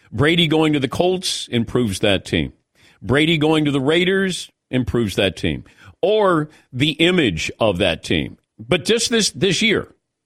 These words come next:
it might be just one year. Brady staying with New England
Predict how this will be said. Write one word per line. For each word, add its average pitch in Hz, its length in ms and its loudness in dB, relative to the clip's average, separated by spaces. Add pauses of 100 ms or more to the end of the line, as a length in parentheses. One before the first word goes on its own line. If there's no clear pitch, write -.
(100)
it 135 100 0
might 180 220 2
be 208 140 0
just 185 260 -2 (140)
one 160 280 2
year. 170 360 0 (340)
Brady 156 420 2
staying 185 460 2
with 180 180 -2
New 170 200 2
England 98 300 0